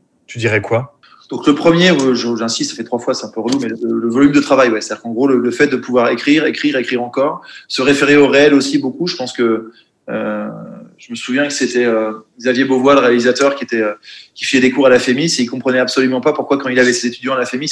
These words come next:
Speaker 2: aucun n'avait eu les infos du jour, alors que lui, il avait lu trois journaux et il avait déjà six, sept projets de long métrage en se disant, « Mais ce qui se passe aujourd'hui en termes de faits divers, enfin, on va potentiellement aller sur Mars, il y a des pandémies de partout, c'est en,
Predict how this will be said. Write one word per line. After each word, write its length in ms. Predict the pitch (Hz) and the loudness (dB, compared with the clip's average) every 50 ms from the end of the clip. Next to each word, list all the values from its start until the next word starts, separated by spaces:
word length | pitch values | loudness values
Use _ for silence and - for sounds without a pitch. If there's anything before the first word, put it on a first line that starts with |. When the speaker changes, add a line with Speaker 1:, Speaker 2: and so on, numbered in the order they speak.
| - - | -6 -6
Speaker 2:
aucun 220 | 139 139 - 151 | -4 -2 0 0
n'avait 200 | 151 139 123 127 | 0 2 2 2
eu 120 | 131 131 | 2 2
les 100 | 123 120 | 0 0
infos 200 | 131 123 - 131 | -2 -2 -4 -2
du 120 | 120 123 120 | -2 -2 2
jour, 200 | 123 156 165 143 | 4 4 4 4
alors 180 | 120 117 - | 2 0 0
que 60 | - 151 | 0 0
lui, 40 | |
il 60 | 143 123 | 2 2
avait 140 | 113 113 | 2 2
lu 80 | 117 123 | 0 -2
trois 180 | 117 - 135 123 | 0 0 0 0
journaux 380 | 120 120 131 143 165 185 - - - - - _ _ - | 0 -2 -2 -4 -4 -4 -6 -14 -20 -20 -20 _ _ 0
et 80 | 120 | 2
il 100 | 117 123 | 4 4
avait 120 | 120 120 123 | 4 2 2
déjà 180 | 117 135 151 | 2 2 2
six, 240 | - - - - 165 | 2 0 -2 -2 -4
sept 320 | - - 151 156 151 - | -2 2 2 0 0 0
projets 260 | - 143 135 123 147 143 | -2 0 2 2 2 2
de 60 | 143 | 2
long 120 | 135 131 | -2 -2
métrage 360 | 139 131 127 - 156 175 170 | -2 -2 -2 0 0 2 2
en 100 | 143 127 | 0 -2
se 60 | - 127 | -4 -6
disant, « 120 | 127 156 | -6 -4
Mais 80 | 143 117 | -6 -6
ce 60 | - | -8
qui 120 | - - 117 | -8 -10 -12
se 80 | - | -2
passe 200 | - 160 156 - | -2 0 0 2
aujourd'hui 360 | 147 123 117 127 120 131 143 | 0 0 0 -2 -2 -2 -4
en 80 | 147 127 | -4 -2
termes 160 | 131 120 123 | -4 -4 -4
de 40 | 120 | -4
faits 160 | 117 - 120 | -4 -4 -6
divers, 300 | 117 120 123 147 165 170 - - _ _ _ | -4 0 0 0 0 0 -6 -14 _ _ _
enfin, 160 | - 117 104 - - - - - _ _ _ _ _ | -10 -10 -10 -10 -12 -16 -18 -20 _ _ _ _ _
on 100 | - 120 | -10 0
va 140 | 117 131 127 | 0 0 2
potentiellement 520 | - 160 - 165 160 - 160 147 147 143 | 2 2 2 0 0 2 0 0 2 0
aller 100 | 139 131 | 0 0
sur 200 | - - 139 143 | 0 0 0 2
Mars, 260 | 147 160 170 170 - - | 2 2 2 2 2 0
il 40 | 135 | 0
y 20 | 127 | 0
a 20 | |
des 60 | 127 | 0
pandémies 300 | 131 135 135 135 135 131 | 0 -2 -2 -2 -2 -4
de 40 | 135 | -2
partout, 440 | - 131 120 - - 151 165 180 180 | -2 -2 -2 0 0 0 0 2 0
c'est 160 | - - 123 | -2 -2 -2
en, 100 | 117 117 | -2 -2